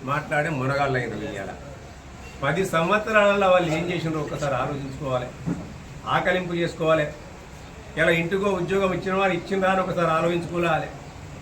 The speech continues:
దళితులకు మూడు ఎకరాల భూమి ఇస్తామని ఇచ్చిన వారిని ఒకసారి ఆలోచించుకోవాలి. ఇవాళ మీ హయాంలో, మీ హయాంలోనే కదా కాళేశ్వరం కట్టింది.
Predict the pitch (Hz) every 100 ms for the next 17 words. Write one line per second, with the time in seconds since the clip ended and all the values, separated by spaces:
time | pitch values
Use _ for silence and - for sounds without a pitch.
0 | - 156 196 208 202 196 196 190 185 151
1 | 185 190 196 190 180 - 180 180 185 175
2 | 165 151 156 170 160 160 160 156 151 151
3 | - - - - - - - - 156 185
4 | 196 190 - - - - - - 147 208
5 | 190 208 233 240 240 226 - - 139 170
6 | 208 202 240 240 240 240 208 208 240 180
7 | - - - - - 185 233 233 240 233
8 | 214 214 214 214 247 202